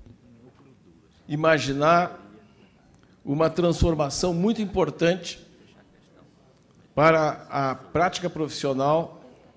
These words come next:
para a cultura arquitetônica e para a própria sociedade brasileira.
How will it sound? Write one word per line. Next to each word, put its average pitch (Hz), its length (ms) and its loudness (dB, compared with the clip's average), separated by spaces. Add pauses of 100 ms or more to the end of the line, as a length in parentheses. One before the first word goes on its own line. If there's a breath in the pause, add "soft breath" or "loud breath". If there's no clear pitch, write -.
(400)
para 131 120 -6
a - 20 -2
cultura 190 560 2
arquitetônica 185 880 -4 (1080)
e 143 140 0
para 156 240 2
a 147 40 2
própria 165 420 2
sociedade 147 560 -2
brasileira. 135 680 -2